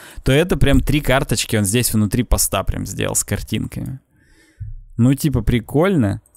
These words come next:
Мог, мог и скриншотом сделать. То есть тут конкретно не очень обязательно. Ну, или вот, например, дальше, э, над featured images заголовки у него картинка, и слева от нее там два абзаца.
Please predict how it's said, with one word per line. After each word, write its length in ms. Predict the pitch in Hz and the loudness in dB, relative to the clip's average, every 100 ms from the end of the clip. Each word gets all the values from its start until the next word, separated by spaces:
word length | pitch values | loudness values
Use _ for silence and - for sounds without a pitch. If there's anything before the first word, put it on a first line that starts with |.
| - | -12
Мог, 440 | - 131 143 180 | 0 4 4 2
мог 240 | 151 165 156 | 2 0 0
и 40 | |
скриншотом 720 | - 135 131 - 123 92 95 | 0 2 2 2 0 0 -4
сделать. 420 | 90 104 98 - | -2 -2 -4 -6
То 80 | - | -6
есть 180 | 104 - _ | -6 -6 _
тут 180 | 170 190 | -2 -2
конкретно 500 | - 123 143 151 - | 0 0 0 0 2
не 140 | 117 240 | 2 4
очень 320 | 233 - 98 | 2 0 -2
обязательно. 540 | 95 98 101 95 101 | -2 0 0 0 2
Ну, 60 | 143 | 2
или 140 | 180 147 | 4 2
вот, 220 | 127 - | 0 -2
например, 340 | 117 123 120 | 0 2 0
дальше, 480 | 101 123 147 - 95 - - - - - | 0 0 0 -2 -4 -6 -18 -18 -18 -8
э, 200 | - 113 - _ | 0 0 -2 _
над 520 | 165 147 143 135 101 82 - - | -2 2 4 2 -2 -6 -10 -10
featured 480 | - 135 - 104 - | -2 0 0 -2 -2
images 380 | 147 135 107 101 | 2 4 4 0
заголовки 680 | 98 110 113 127 175 - 110 | 0 0 2 2 2 0 0
у 40 | |
него 200 | 104 110 | 2 0
картинка, 560 | 110 117 - 175 196 120 | 0 -4 0 0 0 -2
и 120 | 113 | -2
слева 340 | - 135 139 | 0 2 2
от 100 | 117 | 2
нее 180 | 120 131 | 2 2
там 200 | 135 104 | 2 0
два 200 | 104 117 | 2 2
абзаца. 580 | 107 92 101 98 - 127 | 0 0 0 0 -6 -6